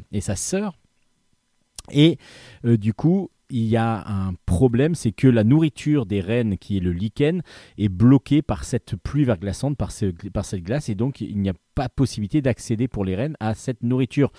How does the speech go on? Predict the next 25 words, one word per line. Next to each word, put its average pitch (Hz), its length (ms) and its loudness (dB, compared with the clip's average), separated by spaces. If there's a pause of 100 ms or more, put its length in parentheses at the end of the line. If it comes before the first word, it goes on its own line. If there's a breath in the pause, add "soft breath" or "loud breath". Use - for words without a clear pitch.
(320 loud breath)
Donc - 180 -2
ils 120 80 2
vont 110 160 2
devoir, 110 720 4 (480 loud breath)
euh, 98 320 2
non 104 280 2
pas 104 180 -2
leur 101 140 0
donner 101 240 2
la 101 120 2
nourritu-, 101 380 0
la 101 160 0
nourriture 101 340 2
naturelle, 104 500 2
mais 123 300 4 (460 soft breath)
des, 117 500 4
euh, 92 300 0
du 87 140 -10
foin 113 480 0
et 120 60 2
des 104 120 0
granulés 98 480 0
qu'ils 90 260 -12
doivent 95 320 -2
acheter. - 560 -6